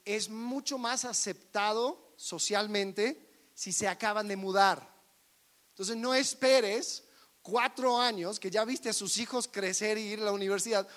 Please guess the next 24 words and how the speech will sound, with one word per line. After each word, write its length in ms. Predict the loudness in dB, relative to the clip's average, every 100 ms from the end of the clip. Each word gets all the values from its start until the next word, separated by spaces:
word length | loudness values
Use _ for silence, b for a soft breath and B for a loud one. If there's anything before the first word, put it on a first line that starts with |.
| B
"Oye, 340 | 2 2 4 2
vecino, 540 | 2 2 0 0 -2
¿cómo 200 | -4 0
era 200 | 2 2
tu 100 | 0
nombre?". 540 | -2 -2 -2 -6 -6 -12 B B B
No, 200 | -8 -8 -8 -12
si 160 | -8
se 180 | -4 -4
mudan, 380 | 2 4 4 4
aprovecha 440 | -2 -4 -2 0 -2
ese 120 | 0
momento. 540 | 0 2 0 -2 -12 0
"Hola, 420 | 4 6 4 0
¿qué 120 | -6
tal? 420 | -2 2 2 0 -8
Vi 160 | -12 -8
que 140 | -2
eres 200 | 0 0
nuevo. 440 | 0 2 2 -2 -8
Mi 120 | -8
nombre 600 | -2 0 2 2 0 -2
es 160 | -4 -2
tal. 300 | -2 0